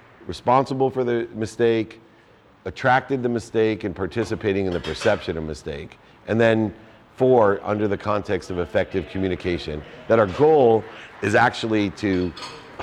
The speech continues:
align and communicate with un-, one another. So I'll backtrack it all the way to that. And I'll even do it sometimes. It drives my w-, wife crazy, especially if she's really pissed,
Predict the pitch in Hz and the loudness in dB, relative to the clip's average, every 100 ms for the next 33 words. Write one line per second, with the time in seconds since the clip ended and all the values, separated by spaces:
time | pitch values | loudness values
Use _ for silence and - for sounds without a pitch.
0 | - 110 110 117 113 104 90 101 110 110 | -2 2 4 4 4 0 -4 -2 0 0
1 | - 87 78 85 85 - 95 90 87 80 | 0 -2 -2 -4 -6 -4 -2 0 0 -2
2 | - - - 127 123 156 127 - 117 139 | -8 -18 -4 0 4 2 0 0 2 0
3 | - 117 101 98 90 - - - 117 117 | -2 -2 0 -2 -4 -6 -10 0 2 4
4 | 110 104 95 87 87 117 - - - - | 4 4 2 -2 -4 -4 -8 -14 -20 -20
5 | _ 131 139 143 156 147 131 120 95 104 | _ 0 2 2 2 2 2 2 0 -4
6 | 104 101 92 82 95 87 90 87 - 95 | -4 -4 -4 -2 -2 0 -4 -6 -10 -14
7 | - - 101 92 - 90 90 90 90 - | -14 -2 -2 -2 -4 -2 0 0 -2 -2
8 | 90 87 73 90 82 87 92 101 123 139 | -4 -4 -8 -6 -2 0 0 2 2 0